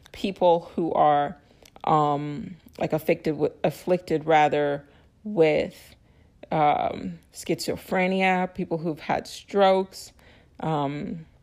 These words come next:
people who, you know, have had their brains damaged through disease, inebriation, or, you know, uh, medication, even. Um,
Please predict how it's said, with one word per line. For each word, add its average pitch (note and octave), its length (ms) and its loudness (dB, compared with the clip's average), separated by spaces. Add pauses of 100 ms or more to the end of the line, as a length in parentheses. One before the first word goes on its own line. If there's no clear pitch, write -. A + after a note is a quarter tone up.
(500)
people E3 360 0
who, D#3 360 -4 (400)
you G3+ 140 0
know, C#3+ 180 0
have D3+ 220 -6 (200)
had D#3+ 360 -4
their D#3+ 180 0
brains D#3 460 -4
damaged D3+ 520 0
through D3+ 160 -2
disease, D#3 480 -2
inebriation, D3+ 800 0
or, D3 220 -2
you - 300 -4
know, D3 240 -4 (440)
uh, C#3+ 160 -2
medication, G3 960 -2 (460)
even. D#3 540 -2 (400)
Um, D3 400 -4